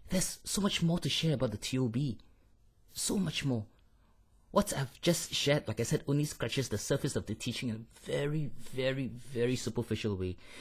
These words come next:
And in no way does it do any justice at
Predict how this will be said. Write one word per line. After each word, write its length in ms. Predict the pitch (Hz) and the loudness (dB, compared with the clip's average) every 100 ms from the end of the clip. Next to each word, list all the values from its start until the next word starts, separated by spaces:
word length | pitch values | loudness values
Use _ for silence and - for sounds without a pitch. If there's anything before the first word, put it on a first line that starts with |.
| - | -2
And 220 | 143 147 | 0 2
in 280 | 151 147 156 | 2 4 6
no 180 | 165 214 | 8 10
way 280 | 208 196 202 | 10 10 10
does 180 | 151 143 | 6 2
it 100 | 131 | 0
do 160 | 143 - | 0 2
any 280 | 143 240 226 | 8 10 10
justice 540 | - 208 - 190 - - - - | 8 4 4 4 2 0 -10 -2
at 160 | - | -2